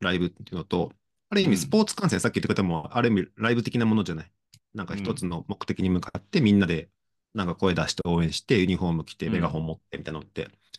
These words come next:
Speaker 1: なんかそういう、なんて言うんだろう、講義の意味でのその場の一体感のグルーヴが大事っていうのはすごい、そうだなと思って。でも別にそれ音楽じゃなくてもいいかなと思って、そんな感じ。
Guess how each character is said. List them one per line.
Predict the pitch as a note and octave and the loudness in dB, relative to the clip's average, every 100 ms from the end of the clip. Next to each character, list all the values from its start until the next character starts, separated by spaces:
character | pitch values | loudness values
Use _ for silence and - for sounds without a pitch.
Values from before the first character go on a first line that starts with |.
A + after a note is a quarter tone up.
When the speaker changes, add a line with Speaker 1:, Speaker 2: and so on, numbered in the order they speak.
| _ _ _ | _ _ _
Speaker 1:
な | E3+ | 0
ん | |
か | D3 | 4
そ | A#3 | 6
う | C4 | 8
い | B3 B3 A#3+ | 8 6 4
う、 | - | 0
な | E3+ D#3 | 2 2
ん | |
て | G#2+ F#2 | 2 0
言 | |
う | |
ん | E2+ | 0
だ | |
ろ | F2+ | -2
う、 | |
講 | - C4+ | 2 4
義 | A3 | 6
の | C#3+ | 6
意 | A#2 | 6
味 | G2+ | 6
で | |
の | G2 F#2 | 4 2
そ | G#2+ | 0
の | G2+ | 2
場 | B2+ | 2
の | D#3 | 0
一 | D#3+ | -2
体 | - F#3 E3+ | -4 -4 -2
感 | F#2+ F2+ | -4 -4
の | E2+ | -4
グ | F2 A2+ | -2 -2
ル | A#2+ | 0
ー | B2 | 0
ヴ | |
が | B2 | 0
大 | B2+ B2 | 0 -4
事 | C#3+ | -6
っ | |
て | - | -8
い | |
う | |
の | D#3+ | -6
は | |
す | - | -2
ご | G#2 F#2+ | 0 0
い、 | D2+ _ _ _ _ _ - | -2 _ _ _ _ _ -4
そ | A#2 | -4
う | |
だ | F2 | 0
な | G#2 | -2
と | G#2 | -2
思 | E2 | -8
っ | - | -12
て。 | - - _ _ - | -18 -20 _ _ -16
で | - | -8
も | A2 | -4
別 | A#2 | -2
に | C#3+ | 0
そ | D3 | 0
れ | |
音 | D3+ | 2
楽 | B2+ F#2+ | 2 -2
じ | F2 | -6
ゃ | |
な | |
く | F#2 - | -8 -10
て | - | -10
も | F#2 | -8
い | |
い | |
か | F#2 | -4
な | G2 G2 | -6 -4
と | F2+ | -6
思 | E2 _ - | -8 _ -20
っ | - - | -20 -20
て、 | - - | -16 -14
そ | - | -12
ん | D#2+ | -10
な | D#2+ | -10
感 | D2+ | -10
じ。 | D2+ | -12